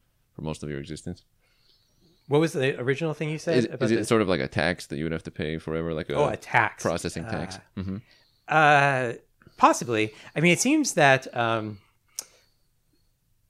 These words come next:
Speaker 2: these theories are very context dependent. Um, and so, uh, it's possible that you can reason very well,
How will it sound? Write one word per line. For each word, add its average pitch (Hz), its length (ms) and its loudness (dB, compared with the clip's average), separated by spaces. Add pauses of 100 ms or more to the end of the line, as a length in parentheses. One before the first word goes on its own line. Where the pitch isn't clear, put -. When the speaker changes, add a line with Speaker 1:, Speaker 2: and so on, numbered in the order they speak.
(120)
Speaker 2:
these 143 320 -2
theories 131 360 2
are 120 60 0
very 110 220 2
context - 560 -4
dependent. 117 640 -6 (160)
Um, 101 540 -2 (220)
and 117 400 -6
so, 104 760 -2 (580)
uh, 104 580 0 (1040)
it's 165 160 -2
possible 165 480 4
that 117 200 0
you 127 140 -6
can 131 200 -8
reason 107 520 -4 (220)
very 131 200 4
well, 113 440 4